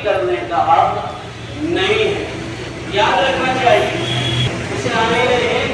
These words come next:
बुनियाद और आइन कहते हैं हम, उसके अंदर कोई तब्दीली कभी भी कोई पार्लियामेंट भी नहीं कर सकती। और वो बुनियाद है मसावत की,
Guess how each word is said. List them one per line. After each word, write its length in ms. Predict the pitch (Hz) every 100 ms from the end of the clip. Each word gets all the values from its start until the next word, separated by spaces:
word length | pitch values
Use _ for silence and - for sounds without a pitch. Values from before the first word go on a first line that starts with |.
| - - - - - - -
बुनियाद 1160 | 208 208 220 226 247 254 254 - - - - -
और 80 | 277
आइन 500 | - - 214 277 285
कहते 380 | - 233 233 240
हैं 180 | 294 -
हम, 340 | 370 415 392 - - 392
उसके 220 | 415 415 403
अंदर 280 | - 220 226 220
कोई 140 | 214 202
तब्दीली 480 | 196 349 180 - - 403 - - -
कभी 220 | 392 403 -
भी 100 | - - - -
कोई 140 | 254 262 254
पार्लियामेंट 840 | 254 247 247 247 247 247 247 226
भी 100 | 196 285 403 415 - - 330 359
नहीं 240 | 427 427 -
कर 120 | 214
सकती। 760 | 370 - - - - - - -
और 100 | -
वो 140 | 226 -
बुनियाद 540 | 190 190 202 233 247
है 260 | 240 233 254 - - - - - -
मसावत 560 | 330 - - - 320 311
की, 80 | -